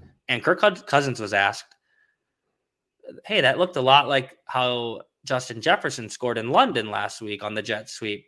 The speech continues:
Does Kirk have, you know, carte blanche to kind of make a decision there? Does, could he have handed to Adam Thielen? Could he have changed the play on the fly?" And Kirk kind of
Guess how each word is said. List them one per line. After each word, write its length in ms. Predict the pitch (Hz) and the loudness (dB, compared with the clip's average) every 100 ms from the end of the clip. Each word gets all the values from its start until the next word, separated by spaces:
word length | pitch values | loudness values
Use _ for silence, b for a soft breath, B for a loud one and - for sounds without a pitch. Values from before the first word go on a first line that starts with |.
| _ | _
Does 120 | 139 | -8
Kirk 260 | 131 254 330 | 4 4 4
have, 440 | 214 208 196 156 135 _ _ _ _ _ _ _ _ | 6 6 4 0 -12 _ _ _ _ _ _ _ _
you 140 | - 147 | -8 -4
know, 120 | 127 | -4
carte 300 | 127 151 - | 2 2 4
blanche 360 | 147 147 135 - | 2 2 0 -10
to 160 | - | -10
kind 260 | 127 127 127 | -2 0 0
of 260 | 120 117 131 _ _ | -2 -6 -18 _ _
make 340 | - 123 127 123 | -12 -4 -2 -2
a 60 | |
decision 500 | 117 113 170 151 131 | -6 -4 -4 -4 -4
there? 440 | 110 98 101 98 - _ - | -2 -2 -2 -6 -10 _ -10
Does, 220 | 110 - - - | -10 -10 -18 -8
could 140 | 127 | -6
he 100 | 117 | -2
have 140 | 120 104 | -2 0
handed 340 | 117 113 110 | -4 -4 -4
to 60 | 113 | 0
Adam 260 | 110 107 | 0 -2
Thielen? 460 | 104 139 135 127 127 B B - | -4 -2 0 -2 -6 B B -8
Could 140 | 113 | -4
he 60 | 107 | -4
have 100 | 104 | -4
changed 320 | 110 104 104 | -6 -6 -10
the 60 | |
play 160 | 98 107 | -6 -4
on 120 | 104 | -4
the 60 | 104 | -8
fly?" 500 | - 117 113 113 113 b b b _ _ - | -6 0 2 2 -2 b b b _ _ -6
And 340 | 120 117 123 _ _ _ | -4 -6 -10 _ _ _
Kirk 240 | - 190 190 | 4 4 6
kind 180 | 190 | 4
of 220 | 175 147 | 4 2